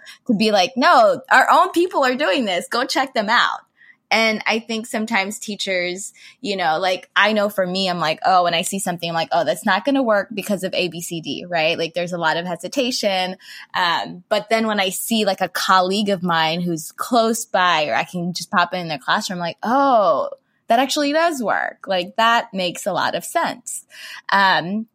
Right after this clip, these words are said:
and, and thank you for the reminder, Michael. It is exciting. You're right. It is terrifying and it is exciting and ex-, exhilarating. I've talked to so many teachers already talk about how this model has made them feel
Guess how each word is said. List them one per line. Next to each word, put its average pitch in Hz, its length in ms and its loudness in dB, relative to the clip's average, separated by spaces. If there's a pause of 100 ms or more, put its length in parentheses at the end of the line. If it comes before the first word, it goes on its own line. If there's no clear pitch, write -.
(460)
and, 226 320 0
and 220 360 0
thank 262 200 2
you 262 80 -2
for 240 120 -2
the 220 100 0
reminder, 208 560 0
Michael. 185 320 0
It 214 160 2
is 233 160 0
exciting. 160 680 -2
You're 202 160 0
right. 156 400 0
It 202 140 0
is 214 140 -4
terrifying 220 800 -2
and 196 140 -4
it 196 100 -4
is 208 200 -4
exciting 202 1000 -2
and 202 140 2
ex-, 190 260 -6
exhilarating. 220 1040 0
I've 185 160 -2
talked 202 240 -2
to 185 100 -6
so 208 240 -2
many 240 220 0
teachers 208 480 -2
already 180 400 0
talk 190 260 0
about 170 320 2
how 165 460 2 (400)
this 226 340 2
model 220 540 4
has 226 200 0
made 190 240 0
them 185 140 -6
feel 175 400 -4